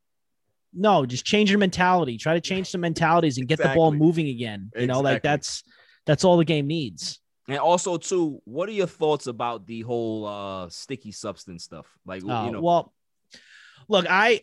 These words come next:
Speaker 1: I, uh, <sighs> it, I, it's kinda hard because, like, I, I understand that, uh, this is a baseball's issue because baseball just keeps changing the ball itself. So the
Speaker 2: Right.
Speaker 1: guys are using it to get better grips on the ball.
Speaker 2: Right.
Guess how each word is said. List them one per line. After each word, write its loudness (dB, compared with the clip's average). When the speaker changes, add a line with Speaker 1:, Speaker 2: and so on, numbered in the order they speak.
Speaker 1:
I, 4
uh, 6
<sighs> -2
it, 0
I, 0
it's -4
kinda 2
hard 4
because, -2
like, -2
I, 4
I 4
understand -2
that, -2
uh, -4
this 2
is 0
a 4
baseball's 0
issue -2
because -4
baseball 2
just -4
keeps -4
changing -2
the 0
ball 2
itself. -2
So -8
the -2
Speaker 2:
Right. 4
Speaker 1:
guys 2
are -2
using -2
it -6
to -6
get 0
better 2
grips -2
on -4
the -8
ball. -8
Speaker 2:
Right. 0